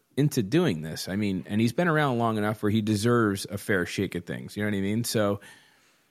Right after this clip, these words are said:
I was trying to, I took a step back and I was thinking to myself, you know, all right, they lost to Boston. Boston is a very good team. If you fall behind to them,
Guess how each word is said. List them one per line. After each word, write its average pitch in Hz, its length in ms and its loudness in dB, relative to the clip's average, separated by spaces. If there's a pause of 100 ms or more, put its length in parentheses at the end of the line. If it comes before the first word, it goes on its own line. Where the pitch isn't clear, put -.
(280)
I 113 120 2
was 120 180 0
trying 160 420 2
to, - 160 0
I 117 60 2
took 196 220 -2
a 165 40 2
step - 280 0
back 92 400 0 (1080)
and 101 420 0 (960)
I 104 80 0
was 104 160 -4
thinking 110 260 -4
to 110 60 -4
myself, 98 760 -2 (800)
you 135 100 2
know, 92 240 -2 (320)
all 117 80 0
right, - 140 -6
they 117 100 -2
lost 190 300 -2
to 160 80 0
Boston. 104 640 -2 (100)
Boston 160 600 0 (160)
is 117 140 2
a 117 60 4
very 123 480 2
good 98 260 0
team. 85 420 -8
If - 140 -8
you 131 60 2
fall 180 260 2
behind 113 400 0
to 113 80 -4
them, 101 420 -2